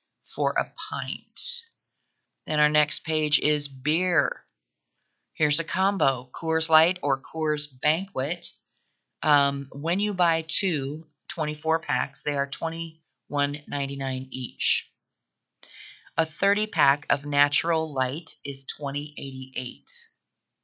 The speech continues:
Things from the Bud family, a fifteen pack is, these are the aluminum bottles. That's eighteen eighty-eight for a fifteen pack. Leinenkugel's six pack, six ninety-nine plus deposit.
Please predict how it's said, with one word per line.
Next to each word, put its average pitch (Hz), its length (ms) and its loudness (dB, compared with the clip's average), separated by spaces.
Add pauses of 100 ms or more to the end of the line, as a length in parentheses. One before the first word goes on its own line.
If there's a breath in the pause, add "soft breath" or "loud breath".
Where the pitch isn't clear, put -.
(1300 loud breath)
Things 180 240 0
from 175 180 0
the 151 60 0
Bud 180 360 6
family, 135 520 -2
a 135 60 0
fifteen 185 720 -2
pack 139 380 -6 (640)
is, 139 240 -6 (220)
these 156 240 -2
are 147 60 -2
the 143 200 -2
aluminum 139 600 -2
bottles. 135 720 -2 (440)
That's 139 300 0 (100)
eighteen 147 760 -2
eighty-eight 123 680 -6
for - 160 -6
a 127 60 -6
fifteen 127 600 -8
pack. 123 420 -6 (1700 loud breath)
Leinenkugel's 165 1120 2
six - 380 -2
pack, 127 340 0
six - 460 -6
ninety-nine 160 760 0
plus 139 240 0
deposit. 135 640 -8